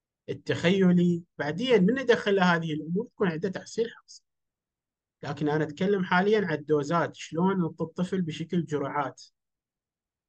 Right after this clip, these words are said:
لاحظ هنا ستة عشر، هسه من خلصنا شو جت عندي؟ ستة عشر، سبعة عشر، ثمانية عشر، عشرة، وهكذا. ناخذ أسئلة.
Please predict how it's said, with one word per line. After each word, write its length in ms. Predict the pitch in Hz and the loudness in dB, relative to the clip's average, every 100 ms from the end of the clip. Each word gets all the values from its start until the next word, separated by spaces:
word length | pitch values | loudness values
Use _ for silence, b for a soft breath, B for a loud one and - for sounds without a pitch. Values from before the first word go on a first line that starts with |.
| _ _ _ _ _ _ _ _ - | _ _ _ _ _ _ _ _ -16
لاحظ 440 | 135 127 190 226 - - | -12 -6 -4 -6 -10 -10
هنا 220 | 143 139 | -6 -4
ستة 340 | 135 156 - 139 | -4 -4 -2 -2
عشر، 280 | 127 123 | -2 -4
هسه 180 | 151 165 | -6 -2
من 100 | 170 | -2
خلصنا 540 | - 185 185 185 185 180 | 2 2 2 0 0 -2
شو 120 | 196 | 0
جت 200 | 185 180 | -2 -2
عندي؟ 300 | 185 170 175 | -2 0 -2
ستة 360 | 170 165 - | -2 -6 -6
عشر، 220 | 123 127 - | -6 -6 -8
سبعة 300 | 151 160 147 | -6 -6 -6
عشر، 280 | - 120 117 _ b b - | -12 -12 -16 _ b b -4
ثمانية 240 | 170 165 151 | 0 0 0
عشر، 1040 | 131 120 120 147 143 175 165 208 226 185 | -4 -4 -8 -10 -6 -4 -2 -2 -2 -4
عشرة، 220 | 151 - - _ _ _ _ _ _ _ _ _ _ _ _ _ - | -6 -8 -16 _ _ _ _ _ _ _ _ _ _ _ _ _ -10
وهكذا. 440 | 156 120 107 _ _ _ _ _ _ _ _ _ _ _ _ _ _ | -8 -6 -10 _ _ _ _ _ _ _ _ _ _ _ _ _ _
ناخذ 300 | 160 156 160 | -4 -2 0
أسئلة. 460 | 156 156 165 180 | -2 -4 -6 -8